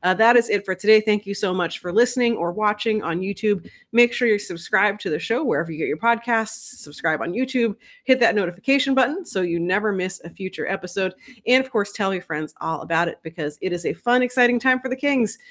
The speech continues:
and, uh, we're gonna cover it, uh, because that's what we do here on Locked On. This has been Locked On Los Angeles Kings, part of the Locked On Podcast Network, your team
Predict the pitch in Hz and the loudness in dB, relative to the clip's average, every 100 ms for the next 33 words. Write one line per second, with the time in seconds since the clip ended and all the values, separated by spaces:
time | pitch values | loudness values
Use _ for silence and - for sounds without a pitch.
0 | - - 185 190 175 175 170 170 160 151 | -20 -6 -2 0 2 0 0 -2 -2 -4
1 | 165 135 156 - - _ - 139 123 139 | -6 -4 -2 -4 -10 _ -10 -6 -6 -8
2 | - _ 170 165 151 175 180 - - - | -10 _ -10 -8 -6 -4 -4 -6 -10 -6
3 | 220 277 269 285 294 170 _ _ 214 202 | -4 -2 -2 0 -2 -4 _ _ -2 -2
4 | 190 180 185 - 147 165 - - 160 - | 0 -2 -4 -8 -8 -8 -6 -6 -6 2
5 | 240 240 208 233 214 202 190 190 180 180 | 4 4 6 6 6 4 2 -2 -4 -4
6 | 165 156 147 - 151 156 - 220 220 214 | -4 -2 -4 -4 -4 -4 0 2 4 2
7 | 196 196 202 196 190 190 180 180 165 127 | 2 -2 -6 -2 -2 -2 -4 -2 -4 -4
8 | 135 - _ 135 170 202 247 160 180 | -6 -8 _ -6 -6 -4 -2 -2 -4